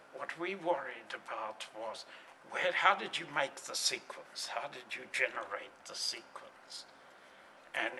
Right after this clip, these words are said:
energy would be, uh, but they were preoccupied with high energy phosphate bonds, and they kept on asking these questions.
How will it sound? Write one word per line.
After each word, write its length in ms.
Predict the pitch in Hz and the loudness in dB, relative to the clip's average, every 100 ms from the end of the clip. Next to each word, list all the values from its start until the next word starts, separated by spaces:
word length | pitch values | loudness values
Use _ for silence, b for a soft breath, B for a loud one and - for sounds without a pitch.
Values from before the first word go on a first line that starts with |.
| - | 2
energy 560 | 214 247 - 131 135 117 127 | 4 4 2 2 2 -2 -6
would 200 | 131 - | -6 -4
be, 140 | 127 123 120 - - | -6 -6 -12 -16 -8
uh, 60 | 120 113 113 | -4 -4 -6
but 180 | - - | -10 2
they 500 | 170 277 277 247 190 170 | 4 4 2 0 -2 -4
were 100 | 156 | -2
preoccupied 1120 | 175 - 180 165 - - 123 - - - - 110 B B B B | -2 0 4 4 4 -2 -6 -4 -6 -4 -8 -12 B B B B
with 140 | - - | -8 -4
high 320 | - 127 123 135 | -2 0 0 -2
energy 440 | 135 135 - 127 | -4 -4 -4 -4
phosphate 680 | - - 120 - - 135 135 - - | -4 -4 -2 -2 -2 -2 -2 -10 -6
bonds, 500 | 120 131 131 - - | -2 -2 -4 -8 -6
and 160 | 98 - B B B | -8 -12 B B B
they 100 | 113 - | -4 2
kept 280 | 190 - 170 | 0 2 0
on 120 | 160 151 143 | 0 0 0
asking 340 | 139 - - - 98 | 0 -2 -6 -10 -12
these 260 | 139 147 - | -10 -6 -6
questions. 540 | - 104 - - - | -6 -10 -8 -6 -6